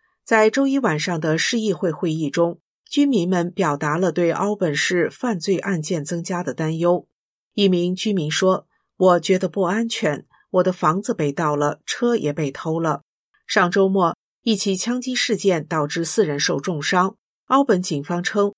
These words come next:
这是一场非法街头赛车活动。一家古董店的老板说，位于霍华德路的购物中心被故意破坏、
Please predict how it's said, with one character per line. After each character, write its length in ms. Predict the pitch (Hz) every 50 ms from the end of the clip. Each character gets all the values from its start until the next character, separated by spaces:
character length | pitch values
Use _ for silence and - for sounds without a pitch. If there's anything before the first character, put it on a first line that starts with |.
| _ _ _ _
这 140 | - - 285
是 160 | - - 254
一 180 | 233 247 269 226
场 340 | - - - 165 156 156 156
非 280 | 156 - 269 262 262
法 240 | 269 - 202 147 143
街 200 | 147 - 208 214 220
头 180 | - - 143
赛 240 | 147 - - 202 156
车 220 | 151 - - 220
活 200 | 226 - 139 127
动。 280 | 135 156 143 127 - - _ _ _ _ _ _ _ -
一 120 | 208 190
家 240 | - 196 190 190 185
古 180 | 185 - 180
董 160 | 185 185 160 156
店 160 | 196 190 175
的 120 | 175 160
老 160 | 156 151 165
板 180 | - 170 151 151
说， 340 | - - 196 196 196 - - _ _ _ _ _
位 200 | 233 226 202 190
于 220 | 180 175 170 185 - -
霍 260 | - - - 240 214
华 240 | 180 - 170 160 170
德 220 | 165 160 143 160
路 140 | 170 190 180
的 200 | 160 170 160 160
购 160 | 156 - 185
物 160 | 170 160 151 143
中 220 | - 185 185 196
心 320 | 190 - 226 220 208 - -
被 220 | - 180 156 156
故 200 | 151 - 226 220
意 140 | 180 156 143
破 260 | - - - 156 147
坏、 320 | - - 185 170 151 143